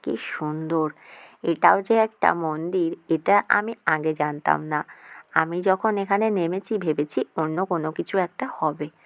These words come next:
তারপরে ভিতরে গিয়ে জানতে পারলাম না, এটা একটা বৌদ্ধ মন্দির। ভিতরে আসার পরে দেখলাম এখানে কাজ চলছে, খুব সম্ভবত এই মূর্তিটায় রং করা চলছে,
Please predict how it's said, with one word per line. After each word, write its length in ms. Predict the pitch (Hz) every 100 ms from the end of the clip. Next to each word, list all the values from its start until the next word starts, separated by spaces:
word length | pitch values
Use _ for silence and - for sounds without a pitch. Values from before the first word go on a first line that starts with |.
| - - - - _
তারপরে 600 | 151 151 151 - 220 180
ভিতরে 440 | 170 160 - 180
গিয়ে 160 | 185 208
জানতে 320 | 214 214 214
পারলাম 420 | 233 240 233 190 160
না, 240 | 165 175 - -
এটা 200 | 156 170
একটা 460 | 185 - 190 170 202 _
বৌদ্ধ 360 | 156 156 156 -
মন্দির। 520 | 240 175 147 147 143 151 - _ _ _
ভিতরে 300 | 180 185 208 214
আসার 320 | - 190 214
পরে 300 | 214 196 190
দেখলাম 500 | 202 214 214 190 180 202 _ _ _ -
এখানে 280 | 185 185 220 -
কাজ 220 | 190 170 170
চলছে, 360 | - 165 160 -
খুব 220 | - 180
সম্ভবত 720 | - 180 185 190 196 190 170 -
এই 140 | 185
মূর্তিটায় 640 | 190 170 156 - 180 202 214
রং 240 | 180 160
করা 240 | 160 160
চলছে, 480 | 156 156 151 - -